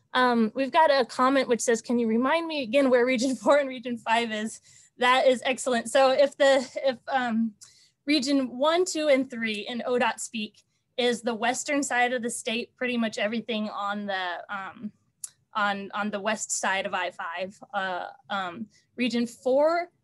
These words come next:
is generally the big swath that's central Oregon, um, including Hood River, Bend, Klamath Falls. Um, Region five is the eastern swath of the state,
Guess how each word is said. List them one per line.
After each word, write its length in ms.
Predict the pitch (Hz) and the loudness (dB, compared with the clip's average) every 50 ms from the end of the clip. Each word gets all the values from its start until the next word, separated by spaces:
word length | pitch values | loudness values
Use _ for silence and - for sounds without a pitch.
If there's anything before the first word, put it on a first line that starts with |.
| _ _ | _ _
is 200 | - 254 240 208 | -2 -2 -2 -2
generally 640 | 196 202 240 247 254 254 254 247 240 233 233 220 - - _ - | -4 -2 -2 0 2 2 2 2 0 -2 -4 -6 -8 -14 _ -12
the 140 | 196 226 | -10 -10
big 360 | 214 202 - _ 269 277 226 - | -10 -10 0 _ 2 2 2 0
swath 520 | - - - - 240 240 226 240 233 - - | -6 -10 -6 -2 0 0 2 0 -2 -2 -2
that's 240 | 214 208 - - - | -2 -2 -2 -4 -6
central 400 | - 240 240 233 233 262 220 220 | -4 -2 -2 -2 -2 -2 -4 -2
Oregon, 520 | 202 208 208 208 214 226 247 240 262 247 - _ _ _ _ _ - | 0 0 0 0 0 -2 -2 -2 -4 -4 -6 _ _ _ _ _ -4
um, 260 | 240 214 208 202 202 | -2 -2 -2 -2 -2
including 560 | 220 226 226 - 240 226 214 226 214 208 208 - - - | -4 -4 -4 -2 -4 -2 -2 -2 -4 -4 -6 -8 -4 0
Hood 220 | - 247 247 240 | 2 2 2 2
River, 520 | 233 240 233 226 208 226 220 214 214 208 - _ | 0 -2 -2 -2 -4 -4 -4 -4 -4 -4 -6 _
Bend, 440 | 226 214 214 202 208 208 208 - - _ _ | -4 -4 -2 -2 -4 -6 -6 -8 -12 _ _
Klamath 380 | - 240 220 214 220 214 - | -6 -4 -4 -2 -4 -6 -8
Falls. 560 | - - 214 190 190 196 233 233 - - - - _ _ _ _ _ _ _ - | -8 -8 -8 -6 -6 -8 -8 -10 -12 -14 -16 -18 _ _ _ _ _ _ _ -2
Um, 300 | 214 220 226 214 214 214 | 0 0 0 0 -2 -2
Region 340 | 233 254 262 240 240 247 247 | -2 -2 -2 -2 0 -2 -2
five 600 | 240 - - 285 269 294 294 269 247 226 226 214 - - | -2 -2 0 2 2 4 4 2 2 0 -2 -6 -6 -6
is 240 | 240 233 220 190 196 | -6 -4 -4 -4 -4
the 260 | 233 220 214 208 - - | -2 0 0 0 -2 -4
eastern 640 | 254 254 262 262 - - - 240 220 214 202 208 202 | -4 -2 -2 -2 -4 -6 -6 -6 -6 -6 -8 -8 -10
swath 480 | - - - 214 226 220 208 202 - | -12 -14 -6 -2 0 0 0 0 -4
of 160 | 208 190 185 208 | -8 -10 -10 -12
the 80 | 226 | -14
state, 480 | - - - 233 214 208 - - - | -14 -12 -10 -10 -10 -10 -12 -14 -18